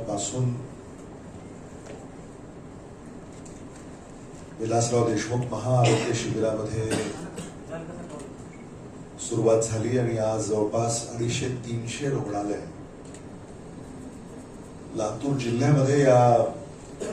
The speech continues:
विलासराव देशमुख महाआरोग्य शिबिरामध्ये सहभाग नोंदवतात.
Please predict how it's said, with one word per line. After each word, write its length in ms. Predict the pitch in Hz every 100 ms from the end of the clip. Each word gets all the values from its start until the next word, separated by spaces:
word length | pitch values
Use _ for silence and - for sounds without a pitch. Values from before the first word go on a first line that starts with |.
| - - - - - - - - 98
विलासराव 520 | 117 117 120 120 113
देशमुख 420 | 104 104 131 127 117
महाआरोग्य 540 | 107 117 107 104 117
शिबिरामध्ये 960 | - 104 107 104 104 101 107 107 101 95 - - - - - - - - - - - -
सहभाग 460 | - 104 104 98 -
नोंदवतात. 520 | 101 98 104 101 90